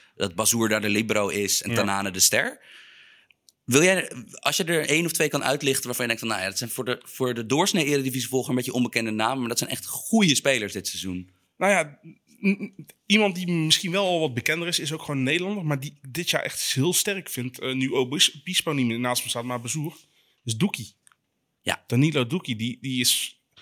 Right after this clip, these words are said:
Speaker 2: zo rustig aan de bal geworden. Eh, ja, ik, ik, ik, ik had dit niet verwacht. Kijk, en natuurlijk, eh, ontwikkeling van spelers gaat nooit lineair.
Speaker 1: Ja.
Speaker 2: Hij is nog steeds heel erg, eh, jong en, eh, hij is een type verdediger waar we in Nederland ook niet altijd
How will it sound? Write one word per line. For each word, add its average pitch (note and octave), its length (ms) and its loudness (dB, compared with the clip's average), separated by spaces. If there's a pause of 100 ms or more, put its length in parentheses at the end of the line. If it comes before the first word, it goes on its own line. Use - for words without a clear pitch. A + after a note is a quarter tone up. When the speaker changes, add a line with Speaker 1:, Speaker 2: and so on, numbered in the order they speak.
(120)
Speaker 2:
zo D#3+ 300 4
rustig - 380 4
aan C3 120 -2
de B2 60 0
bal A2+ 220 -2
geworden. A2 380 -6 (400)
Eh, F#2 340 -2 (1200)
ja, - 180 -6
ik, - 180 -2
ik, A#3+ 140 2
ik, - 240 -2
ik A#3+ 120 0
had G3 180 -2
dit F#3+ 140 -2
niet G#3+ 200 2
verwacht. - 680 -4
Kijk, C3+ 180 -2
en B2 100 -6
natuurlijk, C#3+ 420 -6
eh, C3 160 -4 (320)
ontwikkeling C3 440 0
van C3 100 2
spelers A#2 300 0
gaat A#2 200 -2
nooit A#2+ 140 -4
lineair. A#2 500 0
Speaker 1:
Ja. - 340 -2 (220)
Speaker 2:
Hij - 180 0
is C3+ 100 2
nog - 120 2
steeds C#3 460 4 (280)
heel C#3+ 260 2
erg, C3 260 -2
eh, B2+ 200 2
jong D3+ 380 2
en, C3+ 280 0
eh, A#2 720 -4
hij - 200 -2
is C3+ 80 2
een C#3+ 100 0
type D3+ 220 -6
verdediger B2+ 380 0
waar B2+ 140 2
we B2 60 -4
in B2 60 -4
Nederland B2 280 -4
ook A#2 140 -6
niet C#3 140 -6
altijd C#3 420 -6